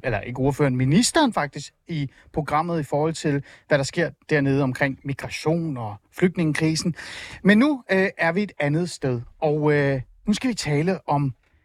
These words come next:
retten til at dø. Fordi hvem skal egentlig bestemme over retten til at dø? Er det individet? Er det staten? Eller er det etisk råd, der skal på en eller anden måde fastsætte,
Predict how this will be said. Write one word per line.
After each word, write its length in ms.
retten 380
til 120
at 140
dø. 100
Fordi 260
hvem 180
skal 120
egentlig 160
bestemme 360
over 260
retten 160
til 120
at 120
dø? 100
Er 80
det 60
individet? 800
Er 80
det 120
staten? 580
Eller 180
er 80
det 240
etisk 440
råd, 240
der 100
skal 300
på 80
en 40
eller 120
anden 100
måde 160
fastsætte, 540